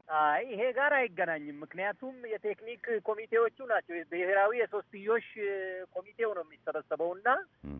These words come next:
Speaker 1: ይሄ ማለት ቲ ኤን ሲ ዩ ነው እና እዛ ውስጥ ሚኒስትሮች የሉበትም።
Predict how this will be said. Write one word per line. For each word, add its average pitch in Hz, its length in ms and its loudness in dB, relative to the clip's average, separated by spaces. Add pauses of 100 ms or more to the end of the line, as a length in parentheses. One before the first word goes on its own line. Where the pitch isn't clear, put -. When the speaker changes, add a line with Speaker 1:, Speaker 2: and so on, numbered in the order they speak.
Speaker 1:
ይሄ 170 180 2
ማለት 208 300 2
ቲ 240 140 -2
ኤን 190 180 0
ሲ 180 140 -10
ዩ 247 160 0
ነው 165 180 2
እና 170 200 -6 (640)
እዛ - 160 -4 (100)
ውስጥ 240 240 2
ሚኒስትሮች 190 540 0
የሉበትም። 175 640 2